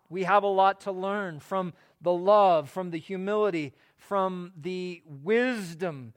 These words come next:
uh, of the Apostle Paul and the Spirit working through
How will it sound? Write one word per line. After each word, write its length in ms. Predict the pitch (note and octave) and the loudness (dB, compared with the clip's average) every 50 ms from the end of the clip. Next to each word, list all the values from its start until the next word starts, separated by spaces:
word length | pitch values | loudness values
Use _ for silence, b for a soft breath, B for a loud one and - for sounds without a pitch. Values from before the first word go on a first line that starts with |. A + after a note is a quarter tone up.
| b b b b | b b b b
uh, 460 | - D3 D3 D3 D3 D3 C#3+ C#3 C#3 C3+ - | -8 -4 -4 -2 -2 -2 -4 -4 -6 -8 -6
of 400 | - E3 F3 F3 E3+ D3 C3+ _ _ _ _ _ | -4 -2 -2 -2 -2 -6 -12 _ _ _ _ _
the 80 | - D#3 | -16 -16
Apostle 420 | C3 - D3+ C#3+ C#3+ - - D3 | -14 -10 -10 -10 -10 -12 -16 -20
Paul 460 | C#3 _ _ - B2 A2 A2 A#2+ A#2+ | -20 _ _ -10 -10 -8 -8 -10 -12
and 180 | A#2+ A#2 A#2 A#2 _ _ | -12 -14 -16 -20 _ _
the 80 | C3+ B2 | -20 -20
Spirit 480 | - - _ _ C3 A#2+ A#2+ A2+ - | -20 -20 _ _ -18 -16 -16 -16 -18
working 460 | B2 A#2+ A#2+ A2+ - _ A#2 A2 G#2 G2+ | -18 -18 -18 -18 -20 _ -20 -20 -20 -20
through 300 | _ _ A2 A2 A2+ A2 | _ _ -20 -20 -20 -20